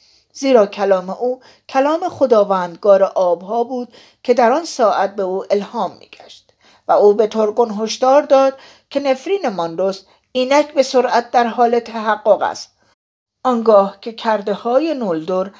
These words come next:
همه نابود خواهد شد. و دعوت کرد که شاه آنجا را ترک گوید و شهر زیبا و پرصلابتی را که بنا کرده بود وانهد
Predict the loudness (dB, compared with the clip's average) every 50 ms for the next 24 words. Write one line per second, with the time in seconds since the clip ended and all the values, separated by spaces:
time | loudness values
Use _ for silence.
0 | _ _ _ -6 -4 -2 -2 -2 -2 -2 0 0 -2 -2 -4 -6 -10 -10 -10 -6
1 | -4 -4 -4 -4 -8 -14 -18 -18 -18 -18 -20 _ _ _ _ _ _ _ _ -20
2 | -20 _ _ 0 2 4 4 4 2 2 2 2 0 0 0 -2 0 0 0 0
3 | -2 -4 -6 -6 -4 0 2 2 2 0 -2 -4 -6 -6 -6 -4 -2 0 0 0
4 | 0 -2 -4 -6 -6 -4 -2 -2 -4 -6 -8 -8 -2 2 4 4 2 2 -4 -14
5 | -20 -20 _ _ -4 -4 -2 -2 0 -2 0 0 0 -2 -2 -2 -6 -2 0 2
6 | 2 2 2 0 -2 -2 -4 -8 -6 -6 -4 -4 -2 -2 -2 0 0 0 0 -2
7 | -2 -2 -2 -2 -2 -6 -6 -4 -4 -2 -2 -2 -4 -4 -4 -2 -2 -2 -2 -4
8 | -6 -6 -8 -10 -14 -16 -20 -20 _ _ _ -6 -2 0 0 0 0 -2 -6 -6
9 | -4 -6 -6 -6